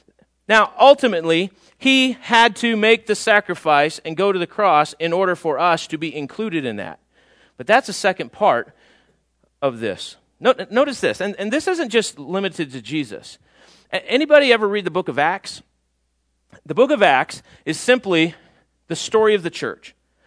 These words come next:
Because after Jesus was crucified, the Gospels, which we typically refer to as Matthew, Mark, Luke, and John, as the Gospels, are the stories of Jesus.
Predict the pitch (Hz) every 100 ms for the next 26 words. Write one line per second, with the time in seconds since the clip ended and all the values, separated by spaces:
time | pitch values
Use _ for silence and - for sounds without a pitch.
0 | _ _ _ - 165 170 214 262 262 170
1 | 233 226 233 226 - 170 143 123 151 151
2 | 156 214 220 - 135 147 170 - 147 -
3 | 147 147 165 160 156 147 - _ 139 -
4 | 156 147 156 143 127 113 139 147 165 151
5 | 139 135 - 135 135 120 135 117 117 120
6 | 117 143 180 160 - 104 120 - - -
7 | - 202 - 240 220 190 170 185 - -
8 | -